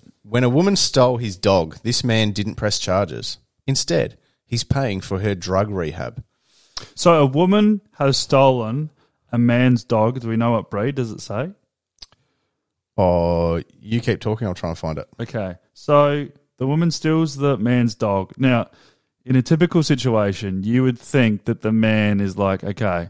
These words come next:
Speaker 2: let's throw this bitch in jail." Like, everyone's so protective of their dogs. Like, this woman needs to go to prison. Do some hard time. What has he done instead?
Speaker 1: Paid for her drug rehab.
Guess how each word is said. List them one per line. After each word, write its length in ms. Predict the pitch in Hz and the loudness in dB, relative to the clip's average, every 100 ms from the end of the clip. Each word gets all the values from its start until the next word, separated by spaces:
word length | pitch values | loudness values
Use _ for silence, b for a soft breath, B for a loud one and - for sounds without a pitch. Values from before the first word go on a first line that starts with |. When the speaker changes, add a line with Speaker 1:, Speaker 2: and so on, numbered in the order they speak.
| - | -2
Speaker 2:
let's 320 | 113 120 - | 0 0 -2
throw 300 | - 120 113 | 0 2 2
this 200 | 104 104 | 0 -4
bitch 300 | 123 95 - | -4 -6 -4
in 100 | 101 | -4
jail." 460 | 101 87 90 92 - - | -4 -6 -8 -10 -16 -4
Like, 340 | 117 107 - _ b b b | 0 0 -2 _ b b b
everyone's 440 | 120 120 135 123 110 | -6 -4 -2 -2 -2
so 200 | 127 120 | 0 0
protective 500 | 123 135 117 127 117 _ | -2 -4 -6 -8 -10 _
of 120 | - 113 | -6 0
their 120 | 113 | 0
dogs. 560 | 104 107 107 107 98 | 2 2 2 0 -4
Like, 300 | 107 101 95 - _ _ _ _ _ - | -2 -2 -2 -6 _ _ _ _ _ -2
this 260 | 123 - | -2 0
woman 300 | 135 120 110 | 0 0 0
needs 220 | 104 101 | 0 -2
to 100 | - | -6
go 120 | 110 98 | -4 -4
to 80 | |
prison. 440 | 90 98 87 82 80 | -4 -8 -8 -12 -6
Do 160 | 120 120 | 0 0
some 140 | 135 | 0
hard 300 | 110 117 104 | 0 0 0
time. 320 | 113 92 78 - _ _ _ _ _ _ | -4 -8 -10 -18 _ _ _ _ _ _
What 120 | - 139 | 2 4
has 120 | 135 | 6
he 60 | 143 | 6
done 180 | 123 120 | 6 6
instead? 500 | 104 - 95 85 - _ _ _ _ _ _ - | 4 0 -6 -6 -8 _ _ _ _ _ _ -16
Speaker 1:
Paid 320 | - 95 107 | -6 -4 -4
for 120 | - 98 | -6 -6
her 140 | 104 | -6
drug 480 | 90 - 71 90 92 | -8 -12 -10 -10 -8
rehab. 440 | 90 80 78 - | -10 -10 -14 -20